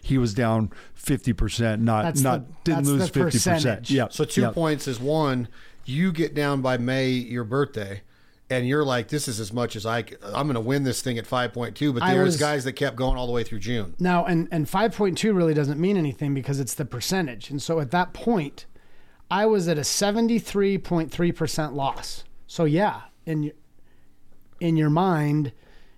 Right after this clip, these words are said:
Speaker 2: you are absolutely kinda going,
Speaker 3: 'Cause you've
Speaker 2: "Jeez."
Speaker 3: only been, you've never been above <clears throat> sixty percent in the last two.
Speaker 2: No.
Speaker 3: You're at seventy-three percent. You're like, "Oh, for sure I'm gonna hammer this."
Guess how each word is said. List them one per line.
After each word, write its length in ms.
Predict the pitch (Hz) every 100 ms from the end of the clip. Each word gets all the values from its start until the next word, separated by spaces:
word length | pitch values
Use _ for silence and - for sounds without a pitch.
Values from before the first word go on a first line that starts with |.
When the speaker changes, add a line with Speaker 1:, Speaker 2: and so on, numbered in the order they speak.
| -
Speaker 2:
you 380 | 151 156 156 -
are 580 | 147 147 143 143 139 - - _ _ -
absolutely 720 | 147 170 - 156 151 196 160
kinda 280 | 135 170 180
going, 460 | 143 143 131 120 104 - - - -
Speaker 3:
'Cause 280 | - 160 190
you've 120 | 170
Speaker 2:
"Jeez." 40 | 175
Speaker 3:
only 160 | 160
been, 240 | 131 135 117 - -
you've 180 | - 156
never 200 | 165 147
been 180 | 127 131
above 300 | 120 120 107
<clears throat> 100 | -
sixty 240 | 147 -
percent 360 | 120 113 - 113
in 40 | 107
the 60 |
last 280 | 107 113 113
two. 200 | - 90 - _ -
Speaker 2:
No. 160 | 120
Speaker 3:
You're 100 | 135
at 80 | 147
seventy-three 640 | - 143 139 143 - 143
percent. 320 | 127 117 131 123
You're 100 | 123
like, 160 | 113
"Oh, 140 | 107 120
for 160 | -
sure 220 | 107 127 120
I'm 80 |
gonna 180 | 110 104
hammer 260 | 104 107 98
this." 260 | 92 -